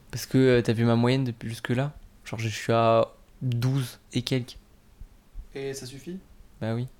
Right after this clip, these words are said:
Speaker 2: Bah, je sais pas,
Speaker 1: Mais
Speaker 2: hein.
Speaker 1: pour être professeur des écoles, pour être pris dans un master mef, sachant qu'en plus, je vais avoir postu-, si je postule réellement, avec conviction, que je fais tous ces papiers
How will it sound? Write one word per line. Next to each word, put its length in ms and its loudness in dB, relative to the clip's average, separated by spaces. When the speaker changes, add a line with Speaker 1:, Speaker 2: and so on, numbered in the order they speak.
Speaker 2:
Bah, 140 -10
je 80 -12
sais 80 -14
pas, 140 -12
Speaker 1:
Mais 60 0
Speaker 2:
hein. 40 0
Speaker 1:
pour 120 4
être 80 4
professeur 400 -4
des 180 -2
écoles, 240 -6
pour 140 -2
être 100 -2
pris 140 -8
dans 200 -2
un 80 -2
master 420 -6
mef, 420 -8
sachant 240 -6
qu'en 100 0
plus, 100 -4
je 120 -6
vais 60 2
avoir 200 4
postu-, 300 -8
si 360 -4
je 100 0
postule 340 -2
réellement, 640 0
avec 320 -4
conviction, 680 -2
que 100 -6
je 100 -2
fais 180 -4
tous 140 -16
ces 160 -6
papiers 560 -4